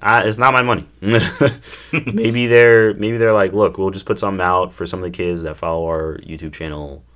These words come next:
something fun for them to see." I feel like this would have been better served on Disney Plus.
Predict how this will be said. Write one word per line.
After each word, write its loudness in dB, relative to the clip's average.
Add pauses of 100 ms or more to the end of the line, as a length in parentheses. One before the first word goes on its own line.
(220)
something -10
fun -10
for -10
them -8
to -10
see." -18 (640)
I 4
feel 4
like 6
this -2
would 4
have 4
been -2
better 2
served -4
on -6
Disney -8
Plus. -14